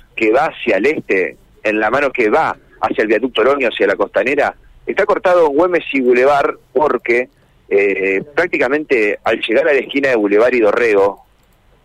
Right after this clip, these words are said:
dos cuadras antes de este corte, un accidente de tránsito realmente importante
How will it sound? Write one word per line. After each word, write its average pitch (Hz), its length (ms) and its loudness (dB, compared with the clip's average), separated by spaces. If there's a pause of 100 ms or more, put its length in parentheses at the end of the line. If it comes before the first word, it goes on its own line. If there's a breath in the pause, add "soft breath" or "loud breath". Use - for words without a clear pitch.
(560)
dos 160 160 0
cuadras 135 360 -2
antes 98 360 -2 (160)
de 101 280 0
este 92 580 -2
corte, 117 540 -2 (260 soft breath)
un 175 160 0
accidente 127 460 -4
de 98 60 -4
tránsito 120 680 -2
realmente 113 680 -2
importante 120 760 -2